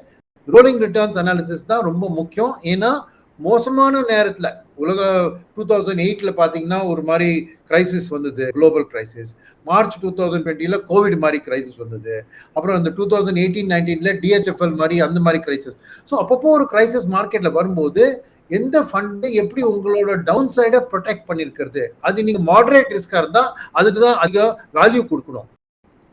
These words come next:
So நீங்க சூஸ் பண்றதுல எந்த ஃபண்டு உங்களை பாட்டம் சைடுல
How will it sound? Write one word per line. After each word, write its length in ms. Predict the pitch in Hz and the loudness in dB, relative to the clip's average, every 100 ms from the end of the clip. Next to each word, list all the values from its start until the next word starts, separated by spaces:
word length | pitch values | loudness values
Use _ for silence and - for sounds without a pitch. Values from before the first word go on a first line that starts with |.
| - | 0
So 60 | |
நீங்க 200 | 208 196 196 | 2 0 0
சூஸ் 260 | 294 339 | 0 0
பண்றதுல 460 | - 185 165 175 214 202 | -2 0 0 2 0 0
எந்த 240 | 214 285 | 0 0
ஃபண்டு 320 | 277 226 233 | 0 0 2
உங்களை 240 | 233 202 240 269 | 2 4 2 2
பாட்டம் 380 | 170 175 294 277 | -2 -2 0 0
சைடுல 380 | - 214 180 165 | 0 -2 0 0